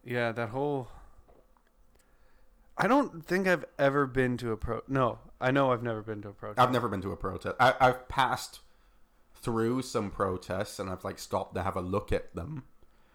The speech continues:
Speaker 2: but I've never participated in a protest. There's nothing I've cared about that much, I don't think. Like, I'm pretty content with how everything is going.
Speaker 1: It's pretty
Speaker 2: So what do I wanna protest about?
Speaker 1: Yeah, it's also, like, 'cause, like,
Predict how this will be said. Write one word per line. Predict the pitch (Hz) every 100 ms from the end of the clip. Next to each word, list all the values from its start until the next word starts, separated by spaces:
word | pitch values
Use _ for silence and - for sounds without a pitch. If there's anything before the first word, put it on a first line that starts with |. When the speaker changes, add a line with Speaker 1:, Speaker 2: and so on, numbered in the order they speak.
| _
Speaker 2:
but | -
I've | 98
never | 107 104 98
participated | - 101 98 107 - - - 92 92
in | 90
a | 87
protest. | - 90 87 - 95
There's | 110 117
nothing | 135 131 160
I've | 143 - -
cared | 123 117 107
about | 95 92 87 -
that | 87 -
much, | 85 - -
I |
don't | 90
think. | - - - _ -
Like, | 117
I'm | 127
pretty | 147 131
content | - 117 - 117 113
with | 98 95
how | 104 98
everything | 98 98 92 98 95 95
is | 95
going. | 92 98 92 87 87 - _
Speaker 1:
It's | - 170 156
pretty | - 185 107
Speaker 2:
So |
what | 107
do | 107
I | 104
wanna | 107 104
protest | - 104 107 92 90 -
about? | 87 90 95 - _
Speaker 1:
Yeah, | - 165 185
it's | 160 160
also, | 196 208
like, | 220 196
'cause, | - 185
like, | 202